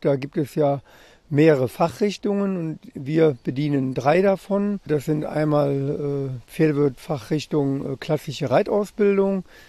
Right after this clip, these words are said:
dann haben wir noch, äh, Fachrichtung Haltung und Service und dann noch die Fachrichtung Zucht.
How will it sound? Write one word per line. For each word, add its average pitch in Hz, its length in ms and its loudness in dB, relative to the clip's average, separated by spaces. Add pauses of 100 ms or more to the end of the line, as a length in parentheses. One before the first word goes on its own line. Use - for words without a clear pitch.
(160)
dann 139 200 -2
haben 143 240 0
wir 139 80 0
noch, 135 420 -4
äh, 143 320 -6
Fachrichtung 135 760 -4
Haltung 147 380 2
und 131 200 -6
Service 190 640 2
und 160 520 -8
dann 147 160 -4
noch 143 240 -8
die 147 140 -8
Fachrichtung 135 680 -6
Zucht. - 380 -4